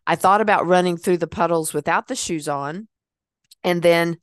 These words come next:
<laughs> I was afraid that, that, that would hurt <laughs> running across the pavement. And I just got out of the truck.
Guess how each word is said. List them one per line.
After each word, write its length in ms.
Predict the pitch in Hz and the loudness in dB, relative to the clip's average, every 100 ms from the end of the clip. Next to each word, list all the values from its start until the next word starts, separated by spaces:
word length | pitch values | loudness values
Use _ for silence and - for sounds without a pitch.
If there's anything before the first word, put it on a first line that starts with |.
| - - | -14 -2
<laughs> 560 | 233 - - - - - | -2 -2 -10 -8 -8 0
I 160 | 226 | 2
was 160 | 196 196 | 2 0
afraid 340 | 202 214 190 | 0 2 2
that, 180 | 170 131 - | 0 -4 0
that, 280 | 175 - 190 | 0 2 0
that 160 | 185 | 0
would 200 | 156 170 _ | 0 -4 _
hurt 440 | - 247 214 - - _ - - | -4 0 0 -2 -14 _ -8 -4
<laughs> 280 | 262 254 - | -4 -4 -2
running 400 | 220 214 214 185 | 0 0 -4 -8
across 360 | - - - | -6 -6 -4
the 120 | - | -8
pavement. 560 | 190 - 190 180 180 - | -8 -2 -2 0 -4 -4
And 160 | - 196 _ - - _ _ _ _ _ _ | -8 -12 _ -18 -18 _ _ _ _ _ _
I 140 | 175 202 | -2 -2
just 280 | 226 - - _ _ _ | -4 -6 -10 _ _ _
got 200 | - 175 | 0 2
out 160 | 190 196 | 2 0
of 80 | 226 | -4
the 80 | |
truck. 420 | 240 202 202 - | -4 0 0 -4